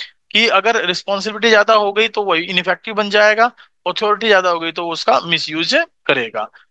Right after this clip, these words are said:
दोनों में balance होना चाहिए, दोनों बराबर equivalent, equivalent हमें देनी चाहिए। दूसरा principle क्या कहता है? The authority granted, the authority granted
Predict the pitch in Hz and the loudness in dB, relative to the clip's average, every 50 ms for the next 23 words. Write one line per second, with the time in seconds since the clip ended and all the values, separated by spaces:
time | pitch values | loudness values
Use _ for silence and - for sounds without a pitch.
0 | _ _ - 180 185 190 196 202 233 254 196 165 151 156 156 151 - 143 135 135 | _ _ -4 -2 0 0 0 0 0 2 2 2 2 2 0 -2 -4 -4 -6 -6
1 | 131 - 170 165 160 156 165 170 156 147 143 143 151 160 175 180 156 - 185 170 | -4 -4 -4 -4 -2 -2 -2 0 2 2 2 2 2 0 -4 -8 -8 -6 -4 -4
2 | 160 156 - 143 - 139 147 165 165 143 143 180 226 285 202 160 151 139 139 139 | -4 -4 -6 -10 -10 -10 -8 -8 -8 -4 -2 0 0 0 0 -2 -2 -2 -2 -4
3 | 131 - 123 117 113 120 120 113 - _ _ - - - _ _ _ _ _ - | -4 -6 -6 -8 -8 -12 -14 -16 -16 _ _ -20 -20 -20 _ _ _ _ _ -2
4 | 196 208 - 240 247 247 240 240 233 233 - 254 220 247 233 240 233 226 226 196 | 0 2 4 4 4 4 2 0 -2 -2 -2 -2 -4 0 2 2 2 4 2 0
5 | 180 - 190 180 185 185 202 254 294 - _ _ _ _ _ _ _ _ _ _ | 2 2 2 2 4 4 2 0 0 -4 _ _ _ _ _ _ _ _ _ _
6 | _ - 202 214 220 - 202 196 - - 226 214 220 220 196 254 262 202 202 208 | _ 4 4 4 4 2 -2 -6 -4 -2 0 0 0 0 0 0 0 2 4 4
7 | 196 196 196 185 - 202 175 131 - _ _ _ _ - 180 185 185 180 - - | 4 4 2 0 -2 -2 -2 -2 -6 _ _ _ _ -4 -2 -2 -2 -4 -6 -8
8 | 190 185 185 190 185 233 247 214 185 180 165 165 170 175 160 185 220 | -6 -6 -6 -6 -4 -4 -2 0 2 4 4 4 2 0 -2 -2 -2